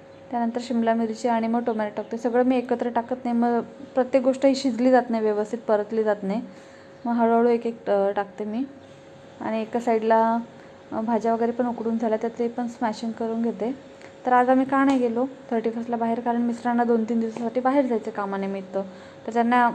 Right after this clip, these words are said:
आता म्हणजे एक तारखेलाच जायचं आहे, तर म्हटलं मग रात्री जाणार, उशीर होणार आणि मग सकाळी उठायला खूप, अं, हे होणार, त्रास होणार. तर म्हटलं ठीक आहे, बघू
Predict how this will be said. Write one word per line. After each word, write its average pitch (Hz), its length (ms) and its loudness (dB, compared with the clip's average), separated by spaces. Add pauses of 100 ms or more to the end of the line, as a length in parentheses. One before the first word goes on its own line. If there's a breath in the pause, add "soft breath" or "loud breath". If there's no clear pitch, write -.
(100)
आता 233 200 2
म्हणजे 226 300 4
एक 233 180 2
तारखेलाच 262 420 6
जायचं 190 280 4
आहे, 185 140 -4
तर 226 40 -4
म्हटलं 226 280 -2
मग 226 320 0 (120)
रात्री 226 300 0
जाणार, 220 360 2
उशीर 220 260 -2
होणार 208 240 0
आणि 202 160 -4
मग 214 80 -6
सकाळी 214 360 0
उठायला 214 380 -4
खूप, 240 80 -10
अं, 190 540 -2
हे 190 60 0
होणार, 185 220 -2
त्रास 190 300 -4
होणार. 185 200 -2 (580 loud breath)
तर 226 60 -6
म्हटलं 226 240 -2
ठीक 269 260 -2
आहे, 254 160 -2
बघू 233 200 0